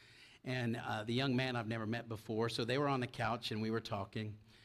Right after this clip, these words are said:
And I asked him about his parents, and I said, uh, "Will your parents both be at the wedding, and, uh, are they still together?" And he goes, "Yeah, they've been together for thirty-seven years,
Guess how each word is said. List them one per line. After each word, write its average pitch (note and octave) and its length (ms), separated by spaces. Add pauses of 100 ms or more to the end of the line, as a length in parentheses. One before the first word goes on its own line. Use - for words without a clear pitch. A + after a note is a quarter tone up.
(280)
And A2+ 140
I A#2 80
asked A#2+ 260
him G#2 100
about G#2+ 220
his G#3 160
parents, G#2+ 640
and A#2 80
I A2+ 120
said, G2 340 (140)
uh, A#2+ 240
"Will A2 140
your A2+ 120
parents A2+ 480 (240)
both A#2+ 220
be A2 160
at G2+ 100
the G2+ 80
wedding, G2 420 (240)
and, G2+ 220
uh, G2 320
are G2+ 80
they G2 120
still - 180
together?" F#2+ 400
And A2+ 80
he G#2 60
goes, G2 140
"Yeah, C3+ 80
they've F#3 140
been C#3 140
together B2+ 320
for A2 100
thirty-seven C3+ 640
years, G#2+ 400